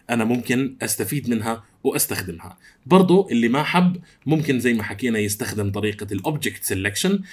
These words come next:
ياخد الريكتانجل من هون ويرسم مباشرة مستطيل حواليها، وبالتالي بالذكاء الاصطناعي بتتحدد. أنا من هون جيت سحبتها ونزلتها، هي كنترول تي كمان، هي الت، هي صغرتها، وهي جيت لهون رحت لفيتها شوي.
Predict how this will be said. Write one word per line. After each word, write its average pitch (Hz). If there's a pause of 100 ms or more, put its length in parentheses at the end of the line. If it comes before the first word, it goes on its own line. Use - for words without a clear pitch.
(180)
ياخد 107
الريكتانجل 135
من 117
هون 117 (220)
ويرسم 117
مباشرة 101 (220)
مستطيل 120
حواليها، 101
وبالتالي 101
بالذكاء 98
الاصطناعي 104 (240)
بتتحدد. 98 (320)
أنا 107
من 98
هون 98
جيت 139
سحبتها 110 (200)
ونزلتها، 101 (200)
هي 104
كنترول 101
تي 131
كمان، 110 (240)
هي 107
الت، 127
هي 107
صغرتها، 120 (260)
وهي 107
جيت 104
لهون 107
رحت 104
لفيتها 120
شوي. 120